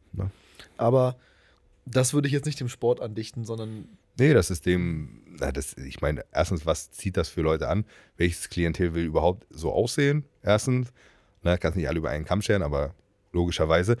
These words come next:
Speaker 1: Und dann geht das irgendwie so Hand in Hand. Auf der einen Seite brauchst du viel Geld, um so auszusehen. Auf der anderen Seite wollen die Jungs auch genau so aussehen.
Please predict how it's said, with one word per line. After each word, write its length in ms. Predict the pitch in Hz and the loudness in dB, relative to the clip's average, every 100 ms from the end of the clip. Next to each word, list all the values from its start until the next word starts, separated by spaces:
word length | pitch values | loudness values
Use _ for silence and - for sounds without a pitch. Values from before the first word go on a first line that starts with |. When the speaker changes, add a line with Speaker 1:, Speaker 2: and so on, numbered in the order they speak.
| - - | -4 -12
Speaker 1:
Und 80 | 78 | -4
dann 140 | 71 78 | -4 -2
geht 180 | 92 | 0
das 140 | - 95 | 0 0
irgendwie 260 | 80 90 | -2 -2
so 140 | 87 85 | 0 0
Hand 160 | 90 | -2
in 120 | 87 80 | -2 -2
Hand. 220 | 98 71 - | -4 -6 -10
Auf 100 | 85 | -6
der 140 | - | -2
einen 160 | 87 90 | 0 2
Seite 220 | 82 80 | 0 -2
brauchst 420 | 71 - 92 - | 0 0 0 -2
du 60 | 107 | -6
viel 180 | 110 | -2
Geld, 240 | 95 98 107 | 2 2 2
um 160 | 90 | -2
so 180 | 90 87 | -2 0
auszusehen. 680 | - 104 - - 107 120 113 | 4 2 0 -4 2 2 4
Auf 160 | 90 - | 0 0
der 100 | 90 | 0
anderen 220 | 92 92 | 0 2
Seite 280 | 87 92 80 | 0 0 0
wollen 200 | 87 82 | 0 0
die 120 | 90 | 0
Jungs 280 | 95 101 - | 0 0 0
auch 180 | 85 | 0
genau 300 | - 85 87 | 0 0 0
so 180 | 90 82 | 0 -2
aussehen. 460 | 67 101 - 123 | 0 -2 0 0